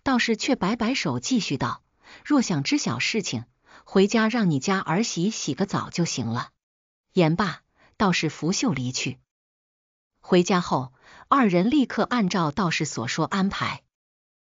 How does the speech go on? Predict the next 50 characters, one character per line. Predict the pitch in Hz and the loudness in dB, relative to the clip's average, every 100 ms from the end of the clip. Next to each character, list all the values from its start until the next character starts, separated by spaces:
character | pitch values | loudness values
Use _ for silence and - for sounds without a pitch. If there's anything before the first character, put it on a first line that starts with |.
| _ _ _ | _ _ _
张 | - 302 294 | -2 2 2
武 | 147 | 0
夫 | - 220 214 | 0 0 0
吩 | 254 240 | 2 2
咐 | 233 180 | 2 -2
家 | - 190 | 0 -2
丁 | 190 214 | 2 2
烧 | 202 233 240 | 2 0 -2
水， | - - 123 _ _ - - | -2 -6 -8 _ _ -20 -4
张 | 262 262 | 2 2
天 | - 262 247 | 4 2 4
宝 | 131 117 127 | 2 2 -2
则 | 165 165 | 0 0
去 | 196 | 0
劝 | - 156 156 | -2 0 0
妻 | 139 214 196 | 0 -2 0
子 | 151 127 - - | -2 -4 -8 -4
五 | 156 139 | 0 0
瑶 | 147 185 | 0 0
洗 | - 175 190 | -2 -2 -2
澡。 | - - - _ _ _ _ _ _ _ _ _ - | -2 -6 -10 _ _ _ _ _ _ _ _ _ -4
软 | 208 185 | 4 6
磨 | 180 208 | 6 4
硬 | 277 247 | 4 2
泡 | - 226 | 0 -4
了 | 147 | -2
半 | 202 147 | -2 -2
天， | - 185 180 _ _ - - | -2 -2 -2 _ _ -20 -4
五 | 185 160 | 2 2
瑶 | 156 151 185 | 2 2 2
终 | 247 233 | 2 2
于 | 170 | 2
同 | 185 143 127 | -2 -2 0
意， | 202 226 _ _ - - | 0 -2 _ _ -20 -10
但 | - 247 | -2 0
他 | 277 | 0
有 | 262 139 | -2 -2
个 | 147 | -4
条 | - 123 123 | -6 -4 -4
件， | 262 208 _ _ - - | -2 -4 _ _ -20 -6
那 | 202 175 | -2 2
便 | 185 156 | 2 0
是 | 156 | -2
不 | 143 185 | -2 -2
需 | - 170 | 0 0
要 | 143 | 0
侍 | - 180 | 0 0
女 | 147 120 | -2 -2
伺 | - 180 | -2 -4
候， | - 113 | -4 -10